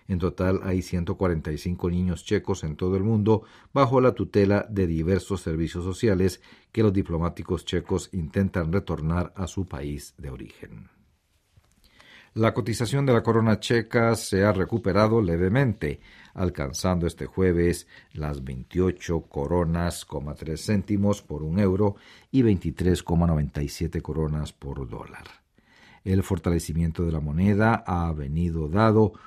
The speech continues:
por el comentario del gobernador del Banco Nacional Checo, Miroslav Singer, que en su blog sostuvo que no veía motivo para actuar contra los bajos números de inflación registrados en diciembre.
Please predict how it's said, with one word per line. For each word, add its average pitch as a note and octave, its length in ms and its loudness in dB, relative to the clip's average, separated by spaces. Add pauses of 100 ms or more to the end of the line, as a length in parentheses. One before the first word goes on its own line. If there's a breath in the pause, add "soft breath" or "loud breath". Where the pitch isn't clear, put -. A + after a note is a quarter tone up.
(140 loud breath)
por A#2 140 2
el A#2 80 4
comentario G#2+ 640 2
del G#2 120 2
gobernador E2+ 680 0
del E2 140 0
Banco E2+ 320 0
Nacional F2 400 -2
Checo, G2+ 480 0 (260 soft breath)
Miroslav A2 440 2
Singer, G2 640 2 (360 soft breath)
que E2+ 120 -2
en D#2 140 0
su D#2+ 180 -4
blog F#2+ 320 2
sostuvo F2 580 -2
que D#2 160 -4
no F#2 140 2
veía F2+ 280 2
motivo A2 600 2 (260 loud breath)
para A#2 180 2
actuar F#2 420 0
contra F#2+ 340 0
los D2+ 200 -2
bajos E2 360 -4
números E2+ 380 0
de D2+ 100 -4
inflación D2+ 460 -2
registrados D2+ 800 -8
en E2 240 -4
diciembre. D2+ 640 -2